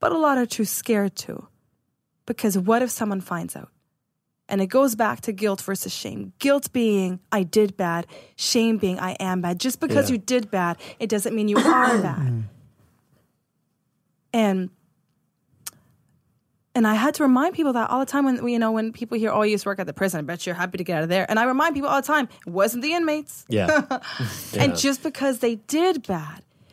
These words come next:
Speaker 1: doesn't mean they are bad. Just
Speaker 2: Mm-hmm.
Speaker 1: because I've done bad, it doesn't mean I am bad.
Speaker 2: I, honestly, this is,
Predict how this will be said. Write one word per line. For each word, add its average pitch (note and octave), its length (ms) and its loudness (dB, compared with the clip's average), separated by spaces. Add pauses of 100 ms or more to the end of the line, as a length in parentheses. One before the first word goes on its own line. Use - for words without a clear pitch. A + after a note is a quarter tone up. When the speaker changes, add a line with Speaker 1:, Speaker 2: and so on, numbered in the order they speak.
(120)
Speaker 1:
doesn't A#3+ 260 2
mean A3 120 0
they G3+ 200 0
are G#3 220 2
bad. E3 300 -10
Just G#2 180 0
Speaker 2:
Mm-hmm. - 80 2
Speaker 1:
because G#3 260 0
I've A3+ 260 2
done G3 220 -2
bad, E3+ 200 -6
it F3 80 -10
doesn't F#3 260 -6
mean F3 140 -4
I E3+ 80 -6
am E3+ 260 -12
bad. - 380 -20 (840)
Speaker 2:
I, D3 380 4 (180)
honestly, C#3+ 600 2 (120)
this A2 400 -2
is, A2 600 0